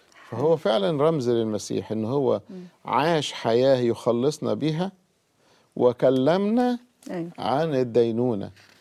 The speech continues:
Speaker 2: يعني المسيح لم يدين أحد طول ما هو على الأرض، حتى المرأة اللي أمسكت في ذات الفعل لم يدين أحد.
Speaker 1: مم.
Speaker 2: لكن قال: "أنا جاي مرة جاي للدينونة". وقال: "الآب لا يدين أحد، بل قد أعطى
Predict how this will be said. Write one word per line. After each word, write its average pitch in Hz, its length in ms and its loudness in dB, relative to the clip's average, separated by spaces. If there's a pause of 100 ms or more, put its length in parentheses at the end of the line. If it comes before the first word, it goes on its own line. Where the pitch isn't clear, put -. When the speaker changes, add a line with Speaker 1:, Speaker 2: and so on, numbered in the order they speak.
(120)
Speaker 2:
يعني 117 180 0
المسيح 117 380 -4
لم 147 260 0
يدين 139 500 0
أحد 151 320 -4
طول 143 180 -4
ما 123 120 -2
هو 127 80 0
على 117 160 0
الأرض، 104 280 -2 (680)
حتى 147 320 -4
المرأة 123 320 0
اللي 113 160 -2
أمسكت 113 440 -6
في 113 100 -10
ذات 123 240 -4
الفعل 113 460 -8
لم 143 180 -2
يدين 143 260 -4
أحد. - 280 -12 (460)
Speaker 1:
مم. 185 300 -10 (460)
Speaker 2:
لكن 135 260 -2
قال: 160 200 2
"أنا 165 180 2
جاي 151 340 6
مرة 123 240 2
جاي 123 220 0
للدينونة". 104 720 -4 (1400)
وقال: 127 200 2
"الآب 143 420 0
لا 135 200 2
يدين 127 220 -2
أحد، 135 320 -4
بل 117 120 -2
قد 117 280 -2
أعطى 139 400 -4